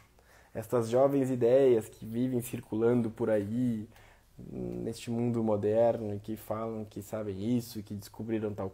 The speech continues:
coisa, que, na verdade, né, nada mais são do que ecos ou tentativas de repetições, muitas vezes vãs, né, muitas vezes inúteis, daquilo que os antigos já sabiam.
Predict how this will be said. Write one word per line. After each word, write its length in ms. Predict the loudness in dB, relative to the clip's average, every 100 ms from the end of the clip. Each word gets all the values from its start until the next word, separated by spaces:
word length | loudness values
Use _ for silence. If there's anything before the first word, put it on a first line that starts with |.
| -4
coisa, 500 | 0 2 2 -2 -8
que, 180 | -10 -12 -16 -20 -20 _ _
na 100 | -6
verdade, 600 | 0 2 2 2 2 -2 -10
né, 360 | -10 -6 -4 -4
nada 260 | -4 -4 -4
mais 180 | -6
são 120 | -6 -6
do 80 |
que 320 | -6 -8 -2 0
ecos 500 | 2 0 -4 -8 -6
ou 100 | -8
tentativas 760 | -8 -8 -10 -6 -6 -4 -6
de 80 | -6
repetições, 1000 | -8 -8 -8 -10 -8 -4 -2 -2 -4 -10
muitas 240 | -10 -6 -2
vezes 380 | 0 0 -2 -6
vãs, 640 | 4 6 6 4 -14 -18 -14
né, 280 | -8 -6 -6
muitas 300 | -10 -6 -6
vezes 480 | -2 -2 0 -4 -4
inúteis, 720 | -2 2 0 2 0 -2 -6 -20 -20 -20 -20 -20 -4
daquilo 460 | -4 0 2 2
que 120 | 2 0
os 140 | 2
antigos 540 | 0 -2 -2 0 -2
já 160 | 0 -4
sabiam. 580 | -2 -6 -2 0 0